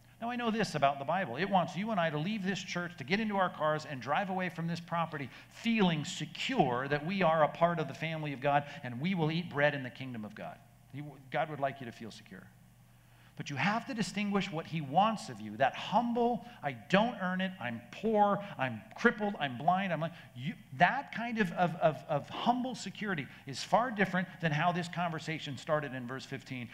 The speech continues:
with a guy busting out with his, "How blessed is those that eat in the king," which clearly he thinks he's entitled to this, this Pharisee at lunch.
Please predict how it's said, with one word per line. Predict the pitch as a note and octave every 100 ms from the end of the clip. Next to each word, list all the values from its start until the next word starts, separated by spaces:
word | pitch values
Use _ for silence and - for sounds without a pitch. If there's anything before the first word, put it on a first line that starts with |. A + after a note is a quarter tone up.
| -
with | C3+ B2+
a |
guy | C3+ B2+ - - -
busting | F3 - F3 D#3+
out | D3+ D3+
with | D3
his, | B2
"How | C#3 D3
blessed | C3+ E3 G3+ D#3
is | C3+
those | A#2+ D#3+ C#3+
that |
eat | C3+ E3
in | C#3+
the |
king," | - F3+ - -
which | C#3 D3+
clearly | - G#3 E3+ C3+
he | C3+
thinks | C3+ B2+
he's | A#2+ G#2
entitled | G#2+ G#2+ C3+ G#2+ F2+
to | F2+
this, | E2 - - - - - -
this | G#2+ -
Pharisee | C3+ A#2 G2 G2+
at | F2+
lunch. | G#2 E2+ - -